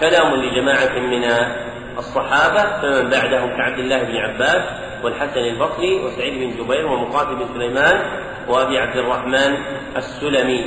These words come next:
وأصح المنقول في ذلك ما رواه الحاكم وغيره بسند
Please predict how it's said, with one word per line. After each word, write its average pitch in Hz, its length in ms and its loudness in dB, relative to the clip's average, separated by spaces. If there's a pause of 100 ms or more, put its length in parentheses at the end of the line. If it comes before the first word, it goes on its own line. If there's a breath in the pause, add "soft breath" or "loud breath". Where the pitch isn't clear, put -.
(440)
وأصح 165 460 2
المنقول 143 460 0
في 127 360 -2 (120)
ذلك 165 600 2 (380)
ما 127 200 2
رواه 131 840 2
الحاكم 127 640 -2
وغيره 127 760 2
بسند 131 500 0